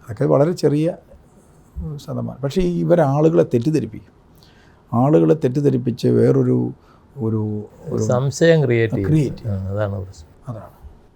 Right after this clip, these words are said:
Speaker 1: അതുകൊണ്ടൊക്കെ നമ്മുടെ സമയവും ജീവിതവും പോവല്ലേ?
Speaker 2: അത് തന്നെ, അതാണ്. അത് നമ്മൾ പിന്നെ അതിന്, ആ, മറുപടി നൽകാൻ, അല്ല, നമ്മ-, അവര് നമ്മളെ സംശയിക്കുന്നു.
Speaker 1: അത് തന്നെ, നമുക്ക്
Speaker 2: അവര്,
Speaker 1: സമയമില്ല.
Speaker 2: അവര് ചെയ്യേണ്ട സഹായം പോലും അവര് ചെയ്യാതിരിക്കേണ്ടി വരും.
Speaker 1: അത് തന്നെ.
Speaker 2: ഉം.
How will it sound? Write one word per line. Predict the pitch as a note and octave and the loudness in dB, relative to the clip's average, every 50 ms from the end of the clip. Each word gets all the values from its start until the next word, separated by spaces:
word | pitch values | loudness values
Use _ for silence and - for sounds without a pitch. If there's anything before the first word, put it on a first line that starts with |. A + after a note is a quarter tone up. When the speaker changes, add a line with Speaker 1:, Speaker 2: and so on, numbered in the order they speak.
| _ B2 | _ -10
Speaker 1:
അതുകൊണ്ടൊക്കെ | A2 G2+ C3+ D3+ D#3+ E3+ E3 D#3 C#3+ | -6 -4 -4 -2 -2 -2 -4 -2 -2
നമ്മുടെ | C3 A#2+ D3 D#3+ | -2 0 0 0
സമയവും | D#3 - B2 C3+ D3+ E3+ F3+ D#3 | 0 0 0 0 0 0 0 0
ജീവിതവും | D3 D#3 E3+ F3 E3+ D#3 | 0 2 2 2 0 0
പോവല്ലേ? | E3 F3+ F3+ C#3+ G2+ F#2 - - - | 0 0 0 0 -2 -6 -10 -4 0
Speaker 2:
അത് | C3 C3+ | 2 2
തന്നെ, | C3 A#2 G#2+ G2 F#2+ | 2 2 0 -2 -6
അതാണ്. | - - G#2+ A2+ A#2 A2 G#2 G#2 - - - - - | -6 -6 -4 -4 -2 -4 -4 -6 -10 -14 -16 -12 -8
അത് | A2+ A2+ A#2+ A#2 A2+ | -6 -4 -2 -2 -2
നമ്മൾ | A2+ A#2 B2+ C#3+ D3+ D#3 | -2 0 0 2 4 4
പിന്നെ | D#3 D#3 D3+ D3 | 4 4 2 2
അതിന്, | C#3+ C#3 D3 D3+ | 2 2 2 0
ആ, | D3+ D3+ D3 D3+ F3 F#3 - D3 C#3+ C#3 C3+ | 0 0 -2 -4 -6 -8 -8 -6 -4 -4 -2
മറുപടി | C3 C3 C3 C3 C3+ C3 C3+ | -2 0 0 0 0 0 0
നൽകാൻ, | C3+ B2+ B2 B2+ B2 B2 | 0 0 -2 -2 -2 0
അല്ല, | A#2+ A#2 B2+ B2 | 0 0 0 0
നമ്മ-, | A#2+ A#2+ A#2+ B2 - - | 0 -2 -4 -4 -6 -4
അവര് | - B2 B2 B2+ C3+ | -4 -2 0 0 0
നമ്മളെ | C3 B2 B2 B2+ C3 | 0 0 0 -2 -2
സംശയിക്കുന്നു. | G#2+ B2 A#2 A2 G#2 - A#2 A2+ G#2+ A#2 - A2+ | -2 -2 -4 -4 -4 -4 -4 -2 -2 -2 -4 -2
Speaker 1:
അത് | A#2 B2 | -2 -4
തന്നെ, | A#2+ A#2 | -4 -4
നമുക്ക് | A#2 A2 A2+ C3 D#3 G#3 | -4 -4 -2 -2 0 2
Speaker 2:
അവര്, | G3 C3 C3 | 2 4 6
Speaker 1:
സമയമില്ല. | C#3+ D3 F3+ G3+ F3 | 4 4 4 2 0
Speaker 2:
അവര് | - A#2+ B2 C3 D3 D#3+ D#3 | 2 4 4 6 6 6 4
ചെയ്യേണ്ട | D#3 D3+ D#3 D#3 D#3+ D#3+ | 4 4 4 4 2 2
സഹായം | C#3+ C#3+ D3+ D#3 D#3 D#3 D#3 | 2 2 4 4 4 4 4
പോലും | D#3 D#3 D3+ | 2 2 2
അവര് | C#3+ D3 D3 D3 | 2 2 0 0
ചെയ്യാതിരിക്കേണ്ടി | B2+ C#3 C#3 C#3+ D3 D3+ D3 C3 C3 - D3 C#3+ C3+ B2 | 0 0 2 4 4 6 4 4 2 0 0 0 2 0
വരും. | G#2+ G2+ G2+ G2 G2 | 0 0 0 2 4
Speaker 1:
അത് | C3 C#3+ | 4 4
തന്നെ. | C3 A2+ F#2 - - | 4 2 -2 -6 -10
Speaker 2:
ഉം. | G2+ - - - - | -12 -10 -10 -12 -12